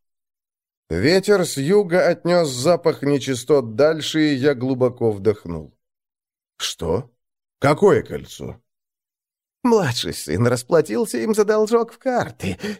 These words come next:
Местные, знаете ли, очень любят покидать их на стол за большие деньжат, <laughs> которых ни у кого и нет".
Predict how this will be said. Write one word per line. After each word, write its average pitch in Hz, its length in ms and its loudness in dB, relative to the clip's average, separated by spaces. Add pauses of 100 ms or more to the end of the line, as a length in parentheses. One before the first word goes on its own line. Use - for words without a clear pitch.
Местные, 269 840 0
знаете 180 400 0
ли, 123 140 0
очень 120 320 0
любят 151 360 0
покидать 135 460 2
их 143 140 0
на 160 120 2
стол 190 320 0
за 160 140 0
большие 170 400 0
деньжат, 196 580 0 (460)
<laughs> 311 460 -2
которых - 420 -4
ни 123 80 4
у 113 80 2
кого 117 220 2
и 123 140 -2
нет". 120 440 -4